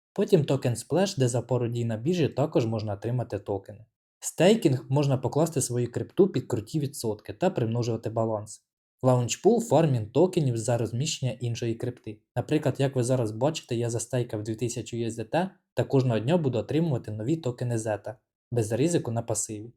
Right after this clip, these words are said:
Та багато інших можливостей, на яких я менш ніж за рік отримав не одну тисячу пасивного прибутку практично на халяву. Майже про всі ці активності є ролики на каналі.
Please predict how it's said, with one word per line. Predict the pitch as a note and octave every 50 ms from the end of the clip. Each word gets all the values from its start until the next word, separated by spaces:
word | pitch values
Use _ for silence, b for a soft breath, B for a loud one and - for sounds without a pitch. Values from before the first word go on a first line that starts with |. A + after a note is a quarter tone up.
| _ _ _ _ _
Та | - B2+
багато | B2 B2 A#2 C3+ D#3+ E3 E3 -
інших | - - - D3+ C3 A#2 G#2 - G#2 G2 -
можливостей, | A2 G#2+ G2+ A2 A#2+ D3+ F3+ F#3+ F3 - - - A2+ G#2+
на | A2 A2 A2+
яких | A2+ - C3 A#2+ - - A#2
я | A2
менш | A#2 B2+ B2+ A2+ - -
ніж | A2 G#2 G2+
за | G2+ G#2 G2+
рік | A#2 E3 F#3 - B2
отримав | G#2+ - A2+ C3 C#3 B2+ A#2 A2
не | A2 A2 A2
одну | G#2 G#2+ B2 D#3 E3
тисячу | D#3+ - - D#3+ - C3 - A2+
пасивного | G2+ - G2+ - - A#2+ A2+ A2 G#2+ G2+
прибутку | - - G#2+ G#2+ A#2+ D3+ D#3+ - - B2
практично | - - - F#2+ - - B2 A#2+ - B2+ A#2+ A2+
на | A2+ A2
халяву. | - - A#2 A2+ G#2+ G2+ G#2 - _ _ _ _ - -
Майже | C#3+ D#3+ E3 D#3+ D3+ D3
про | C3 - D3+ D3+
всі | C#3 - - F3 D#3 -
ці | - - B2
активності | A2 A2 - - D3 F3 F#3+ G3 E3+ - - - G#2+
є | A2 B2 C#3 E3+ E3
ролики | C3 A#2+ C3+ C#3+ C3+ C3+ - A#2+
на | A#2 A#2 A2+
каналі. | - C3 B2+ A#2+ A2+ A2 G#2